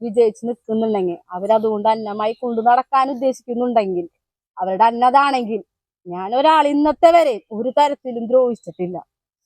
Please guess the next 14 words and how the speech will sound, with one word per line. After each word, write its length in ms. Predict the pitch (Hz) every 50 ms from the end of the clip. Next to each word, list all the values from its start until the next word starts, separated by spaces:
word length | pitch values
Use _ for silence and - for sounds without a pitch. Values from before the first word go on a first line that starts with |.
| _ _ -
പ്രത്യേകിച്ച് 420 | 240 254 - - 294 277 277 -
സോഷ്യൽ 400 | 311 - 453 403 403 - 370 285
മീഡിയക്ക് 360 | 277 302 247 226 220 214 - 247
എത്തിയ 260 | 247 233 226 - 220
ഒരാളെയും 480 | 226 233 254 262 247 208 180 175 - _ _ _ _ _ _ _ _ _ _
ഞാൻ 260 | 185 196 196 202 214 240
എന്റെ 260 | 269 262 226 262 277 277 - - _ _ _ -
വാക്കുകൾ 420 | 233 240 240 247 - - 247 240 240
കൊണ്ടോ 340 | - 240 233 226 233 254 285
പ്രവൃത്തി 420 | 302 294 285 277 269 - 262 254
കൊണ്ടോ 260 | 240 240 233 226 233
ഞാൻ 300 | 233 240 226 214 208 220
ഒരാളെ 300 | 233 240 247 247 233 220
ദ്രോഹിച്ചിട്ടില്ല. 760 | 214 208 247 247 247 247 220 - - 233 - - - 254 185